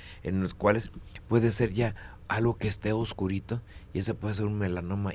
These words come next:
y el melanoma mata. Es el cáncer más agresivo que da en los pies. Ahorita ya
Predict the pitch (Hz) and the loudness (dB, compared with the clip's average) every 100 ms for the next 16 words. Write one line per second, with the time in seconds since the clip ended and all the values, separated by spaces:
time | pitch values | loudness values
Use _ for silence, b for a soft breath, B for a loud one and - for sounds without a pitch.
0 | - 95 92 78 78 85 95 107 - - | -4 -4 -4 -4 -4 -4 -4 -4 -8 -14
1 | - - - - - - - - B B | -12 -12 -10 -12 -12 -14 -16 -16 B B
2 | B B - 101 - - 92 78 - 107 | B B -4 -4 -4 -6 -6 -6 -8 -4
3 | 110 120 120 - 110 110 113 117 - 110 | -2 -2 -4 -4 -4 0 0 -2 -4 -6
4 | - 90 - 107 117 131 B B B 87 | -4 -6 -4 -2 -4 -6 B B B -4
5 | 92 101 104 92 90 87 90 104 117 110 | 0 0 0 -2 -4 -4 -2 0 -2 -2
6 | - - - - | -4 -10 -12 -8